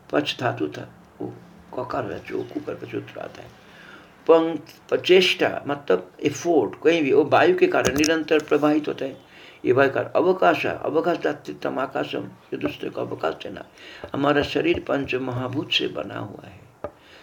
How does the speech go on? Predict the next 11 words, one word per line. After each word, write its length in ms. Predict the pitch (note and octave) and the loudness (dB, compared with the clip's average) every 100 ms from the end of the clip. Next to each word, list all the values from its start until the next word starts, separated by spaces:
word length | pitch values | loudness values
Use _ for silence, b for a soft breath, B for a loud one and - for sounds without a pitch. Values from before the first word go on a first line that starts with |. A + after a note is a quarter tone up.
| B | B
तो 80 | C#3+ | -6
पंच 340 | - D3+ D3+ E3 | 2 2 2 -2
महाभूत 540 | D#3+ D#3+ D#3+ E3 F3 | 0 0 -2 -4 -6
से 160 | - D#3 | 0 0
बना 280 | - C3+ D3+ | 2 0 2
हुआ 280 | D#3 D3+ D3+ | 2 0 -2
इस 100 | D3 | -2
शरीर 300 | D3 C#3+ C#3+ | -2 -2 -4
को 120 | - | -6
समझेंगे 560 | - C3 C#3 E3+ E3+ E3+ | -4 -4 -4 -4 -2 -2
कैसे? 400 | - A#2+ - | 0 -2 2